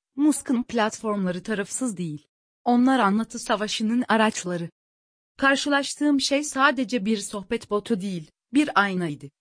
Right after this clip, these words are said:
Gücün gerçeği pazarlamaya nasıl dönüştürdüğünü, soykırımın nasıl dezenformasyon haline geldiğini ve kurumsal platformların ölülerin seslerini nasıl sessizce sildiğini yansıtan bir ayna.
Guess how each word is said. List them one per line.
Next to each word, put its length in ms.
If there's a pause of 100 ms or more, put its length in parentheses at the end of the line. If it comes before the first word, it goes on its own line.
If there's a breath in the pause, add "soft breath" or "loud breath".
(100)
Gücün 380
gerçeği 460
pazarlamaya 680
nasıl 300
dönüştürdüğünü, 840 (240)
soykırımın 720
nasıl 300
dezenformasyon 1040
haline 460
geldiğini 640
ve 140
kurumsal 500
platformların 880
ölülerin 420
seslerini 760
nasıl 300
sessizce 640
sildiğini 460
yansıtan 640
bir 220
ayna. 440